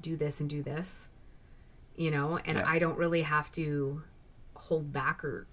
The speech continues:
Speaker 1: you know, 'cause I am, I'm literally acting in those scenes, even though it's for
Speaker 2: Mm-hmm.
Speaker 1: a picture. I am,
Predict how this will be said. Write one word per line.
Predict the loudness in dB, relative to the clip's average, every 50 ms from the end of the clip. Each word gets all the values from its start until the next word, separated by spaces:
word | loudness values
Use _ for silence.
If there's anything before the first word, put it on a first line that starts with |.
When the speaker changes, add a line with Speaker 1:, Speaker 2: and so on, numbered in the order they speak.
| -16 -12 -8
Speaker 1:
you | -4 -4 -2
know, | -2 -2 0
'cause | 0 2 4 4
I | 4 4
am, | 4 2 2 0
I'm | 0 0 0 0 0 -2 0 2
literally | 2 4 4 6 6 6 4 4 4 2
acting | 0 0 -2 -4 -4 -2 -2 -2 -2 -2
in | -2 0 0 0
those | 0 0 0 0 -2
scenes, | -2 -2 -2 -2 -2 -4 -4 -2
even | -2 0 2 2
though | 4 2 2
it's | 0 0 0
for | 0 0 2
Speaker 2:
Mm-hmm. | 4 6 6 6
Speaker 1:
a | 6
picture. | 4 2 0 0 0 0 0 0 0 -2 -4 -8 -12 -12 -12 -12 -12 -10 -2 2
I | 4 4 6
am, | 4 4 2 0 0